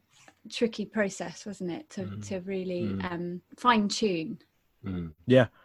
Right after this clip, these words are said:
Speaker 3: How long would you say that that process took? Because I can imagine, obviously, with so many people involved in a project like that, it must take slightly longer than if, if you two were to sort of put out your own album.
Speaker 2: Um, yeah, yes and no, I, th-, I guess. <laughs> I mean,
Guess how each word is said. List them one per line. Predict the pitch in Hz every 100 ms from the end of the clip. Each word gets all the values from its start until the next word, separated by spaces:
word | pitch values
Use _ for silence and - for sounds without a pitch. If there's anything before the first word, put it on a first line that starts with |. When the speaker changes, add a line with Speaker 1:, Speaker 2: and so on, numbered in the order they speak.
| _
Speaker 3:
How | 139 175
long | 165
would | 156 131
you |
say | - 143
that | 107 113
that | 120 104
process | 127 120 - 107 - _ - 117 -
took? | - 139 - -
Because | - - 107
I | 104
can | - 120
imagine, | 127 123 - 110 107
obviously, | 123 - 123
with | 107
so | - 131
many | 117 104
people | - 117 104
involved | 101 107 117 107 92
in | 95
a |
project | 92 104 95
like | 85
that, | 69 90
it | 78
must | 104 -
take | - -
slightly | - 101 95
longer | 104 104
than | 101 98 - -
if, | 110 -
if | 95 101 -
you | 104
two | 101 110 101
were | 101 92
to | - 95 95 -
sort | - - 73
of |
put | - 85
out | 87
your | 82 95
own | 101 95
album. | 87 87 82 - -
Speaker 2:
Um, | 170 156 160 156 - 180
yeah, | 190
yes | 165 180 -
and | 131
no, | 131 104
I, | 101
th-, | 107 -
I |
guess. | - 95 - - -
<laughs> | - - - 107 131
I | 120
mean, | 113 113 110